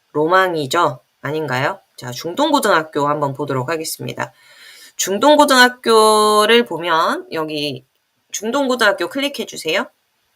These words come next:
그러면 이렇게 중동고등학교 정보가 나옵니다. 이천이십육 년으로 돼 있습니다. 이천이십오 년 선택.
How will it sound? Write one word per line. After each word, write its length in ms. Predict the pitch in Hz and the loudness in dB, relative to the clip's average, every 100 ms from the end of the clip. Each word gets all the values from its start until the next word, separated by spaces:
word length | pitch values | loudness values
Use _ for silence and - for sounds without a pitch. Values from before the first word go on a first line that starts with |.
| _ _ | _ _
그러면 400 | 175 175 170 151 | -8 -6 -4 -4
이렇게 300 | 143 139 139 | -4 -6 -12
중동고등학교 640 | 165 160 175 165 165 151 | -10 -8 -4 -4 -4 -6
정보가 400 | 151 147 151 151 | -6 -6 -2 0
나옵니다. 760 | 131 123 131 131 127 240 277 302 _ _ _ - _ | 2 2 0 -4 4 6 6 4 _ _ _ -20 _
이천이십육 720 | - 202 294 254 240 262 175 170 | -8 2 4 6 2 0 0 0
년으로 340 | 233 294 262 | 0 2 2
돼 80 | 185 | 2
있습니다. 560 | 151 - 156 151 185 170 | 0 -2 -6 -4 -2 -2
이천이십오 680 | 143 190 170 160 165 139 139 | -4 -6 -6 -6 -6 -4 -2
년 280 | 165 185 | 0 0
선택. 680 | 175 151 131 127 - 226 254 | 0 -2 -4 -6 -2 -2 -2